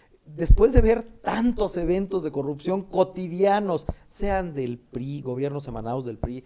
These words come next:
gobiernos emanados del pan, gobiernos emanados del P R D, en el D F, todo lo que nos enteramos de la línea doce del metro, en fin. Bueno, la gente dice, y me lo dicen las encuestas, están enojados, ¿eh? Por cierto,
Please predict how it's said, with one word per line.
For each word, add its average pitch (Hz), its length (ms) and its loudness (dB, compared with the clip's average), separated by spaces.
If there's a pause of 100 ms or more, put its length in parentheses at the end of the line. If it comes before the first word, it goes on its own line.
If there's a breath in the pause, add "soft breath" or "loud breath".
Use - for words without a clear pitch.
(200 soft breath)
gobiernos 185 460 0
emanados 139 420 -6
del 131 140 -6
pan, 117 240 -4
gobiernos 175 420 -4
emanados 151 380 -6
del 131 120 -4
P 143 120 -2
R 156 240 2
D, 156 380 -2 (220 loud breath)
en 131 100 -10
el 135 120 -6
D 156 160 6
F, 165 160 -2
todo 156 160 -2
lo 160 80 -2
que 143 80 -8
nos 131 140 -8
enteramos 135 560 -4
de 120 100 -6
la 113 300 -6
línea 143 320 -4
doce 143 260 0
del 123 200 2
metro, 147 300 -4
en 135 60 -6
fin. 175 200 -6 (500 loud breath)
Bueno, 220 260 -12
la 143 140 -4
gente - 340 -10
dice, 220 400 4
y 135 140 -6
me 135 100 2
lo 139 140 4
dicen 233 340 2
las 139 140 0
encuestas, 135 480 -6 (120)
están - 240 -2
enojados, 135 500 0
¿eh? 147 60 -8
Por 107 180 -12
cierto, 120 420 -8